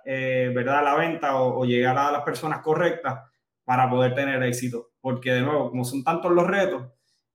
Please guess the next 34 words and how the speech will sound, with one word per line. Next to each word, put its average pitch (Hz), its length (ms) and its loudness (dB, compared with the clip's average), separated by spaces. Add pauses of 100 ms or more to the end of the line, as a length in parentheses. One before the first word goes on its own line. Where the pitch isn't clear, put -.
(100)
eh, 135 340 2
desde 127 420 2
el 123 40 0
punto 139 200 -2
de 151 80 4
vista 160 360 2
de 151 80 0
la 139 100 0
persona, 143 380 -2
el 135 80 -4
presidente, 139 540 -2
el 123 100 -2
founder, 143 380 0
el 123 80 -2
C 143 240 -4
E 147 60 2
O, 147 200 2
quien 127 160 -4
sea 135 300 -2
que 143 80 -2
se 143 120 -6
quiera 139 200 -2
poner 147 180 -2
el 131 140 -4
título 143 360 -4
de 131 60 0
esa 127 180 -4
persona 143 320 -8
que 135 120 -8
inicialmente 135 640 -4
sale 147 180 2
a 143 60 4
vender, 156 440 -2 (600)
eh, 131 520 2